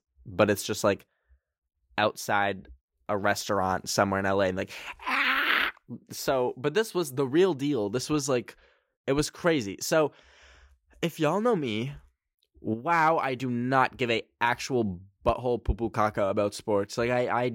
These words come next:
truly couldn't care less. The, the Super Bowl could literally fill up with, m-, like, soup. What?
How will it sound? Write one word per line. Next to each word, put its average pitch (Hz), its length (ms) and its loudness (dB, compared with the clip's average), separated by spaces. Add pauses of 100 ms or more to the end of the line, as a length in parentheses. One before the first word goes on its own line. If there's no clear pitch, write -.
(140)
truly 135 480 -2
couldn't 120 420 -2
care 107 280 0
less. 98 340 -2 (240)
The, 135 300 0 (240)
the 127 260 0
Super 170 380 -2
Bowl 190 180 2
could 160 220 -6
literally 156 580 0 (600)
fill 143 380 -2
up 143 240 -4 (160)
with, 127 240 2
m-, 104 240 0 (760)
like, 120 140 2
soup. - 520 -2 (1500)
What? 139 440 -6